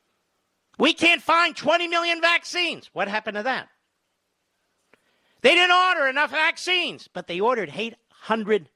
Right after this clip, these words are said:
million vaccines. This is what happens when you don't have a serious media in the country. You do not have a serious media, media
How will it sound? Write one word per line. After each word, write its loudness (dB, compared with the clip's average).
million -4
vaccines. -6
This 0
is -2
what 2
happens -6
when -4
you -4
don't -2
have -2
a 0
serious 0
media -4
in -12
the -14
country. -8
You -6
do 0
not -2
have -2
a -2
serious -2
media, -4
media -4